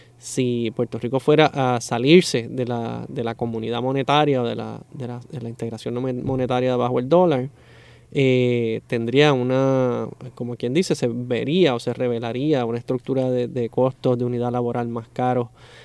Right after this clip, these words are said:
se revelaría, este, una serie de, de diferencias o de debilidades institucionales de la economía de Puerto Rico que en la actualidad están, como quien dice, cubiertas o tapadas por estar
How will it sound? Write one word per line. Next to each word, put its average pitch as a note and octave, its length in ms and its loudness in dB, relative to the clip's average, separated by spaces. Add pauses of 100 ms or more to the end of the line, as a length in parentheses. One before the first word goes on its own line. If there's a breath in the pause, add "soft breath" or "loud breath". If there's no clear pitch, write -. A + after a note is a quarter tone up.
se A#2+ 240 -2
revelaría, A#2+ 1120 0
este, A#2 1000 -4
una A#2+ 220 -8
serie C3 300 2
de, A#2+ 400 0
de B2 160 -2
diferencias B2+ 580 0
o B2+ 60 4
de B2 80 2
debilidades A#2+ 560 0
institucionales C3 680 0
de C3 60 0
la B2 60 -4
economía A#2+ 340 -2
de B2 60 2
Puerto C#3+ 260 0
Rico G#3+ 220 2
que D3 60 2
en B2 100 0
la A#2+ 60 0
actualidad A#2+ 420 0
están, D3+ 260 0
como C#3+ 280 0
quien B2+ 200 -2
dice, C#3+ 360 -2 (640 loud breath)
cubiertas C3+ 760 6
o A#2 100 2
tapadas B2 640 6 (140)
por B2 220 4
estar B2 400 -2